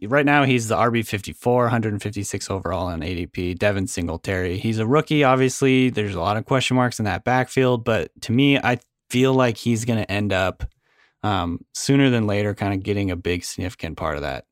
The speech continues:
that, you know, backfield action. And so, um, you know, they invested enough in him to make you think that they're high on him. Uh, I think it was a third rounder they used to pick him. Um, he's very elusive. He's, he's the kind of guy that, um,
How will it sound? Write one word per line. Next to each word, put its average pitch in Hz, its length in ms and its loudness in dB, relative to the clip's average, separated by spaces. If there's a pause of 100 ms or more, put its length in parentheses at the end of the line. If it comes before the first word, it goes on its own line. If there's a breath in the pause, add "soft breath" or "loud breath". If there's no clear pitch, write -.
that, 80 240 -6 (480)
you 104 100 -8
know, 85 80 -6
backfield 80 560 -6 (320)
action. - 360 -6
And 76 120 -10
so, 98 300 -4 (380 loud breath)
um, 95 440 -2 (600)
you 127 100 0
know, 117 60 0
they 117 140 2
invested 120 440 2
enough 131 260 4
in 123 100 2
him 127 180 2
to - 120 -4
make 117 180 0
you 117 80 0
think 117 300 -2
that 104 340 -2
they're 98 120 0
high 113 260 0
on 117 120 2
him. 117 260 0 (400)
Uh, 85 100 -4
I 82 120 -2
think 113 160 -2
it 110 40 0
was 98 120 -4
a 95 60 -4
third 113 260 -2
rounder 104 320 0
they 101 100 -2
used 104 300 -2
to - 60 -14
pick 104 180 -6
him. 104 320 -2 (320)
Um, 82 120 -6
he's 95 160 -6
very 101 380 -2
elusive. 101 680 -4
He's, 98 300 -6
he's 113 160 -4
the 113 60 -10
kind 107 200 -4
of 98 60 -4
guy 98 340 2
that, 92 380 0 (360)
um, 80 440 -4